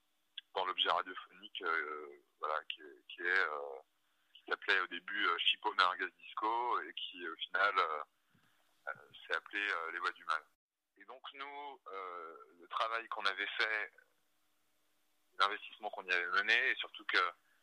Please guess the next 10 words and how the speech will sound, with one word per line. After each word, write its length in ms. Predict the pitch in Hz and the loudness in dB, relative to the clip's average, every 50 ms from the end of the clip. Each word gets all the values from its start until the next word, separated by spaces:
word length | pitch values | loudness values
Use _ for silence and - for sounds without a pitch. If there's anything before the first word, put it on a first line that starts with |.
| _ _ _ _ _ _ _ _ _ _ _ _ _ _ _ _ | _ _ _ _ _ _ _ _ _ _ _ _ _ _ _ _
on 80 | 98 101 | -8 -8
s'est 180 | - - 107 104 | -2 -2 -2 -2
dit, 420 | 107 110 123 135 139 143 147 - _ _ _ _ _ _ _ 113 | -2 -6 -6 -4 -4 -4 -6 -8 _ _ _ _ _ _ _ 0
euh, 520 | 101 98 92 92 90 90 90 87 85 85 | 2 2 4 4 4 4 4 4 2 0
il 80 | 85 - - | -2 -6 -6
faut 120 | - 113 - | -8 -6 -6
qu'on 140 | - 107 | -6 -2
fasse 200 | - 113 107 107 | 2 2 2 2
vivre, 480 | - - - - 120 135 123 110 107 104 | -2 -8 -8 -6 -4 -2 -2 -2 0 2
euh, 600 | 101 98 95 90 90 90 90 92 90 90 87 87 | 2 4 4 4 4 4 4 2 2 2 0 -2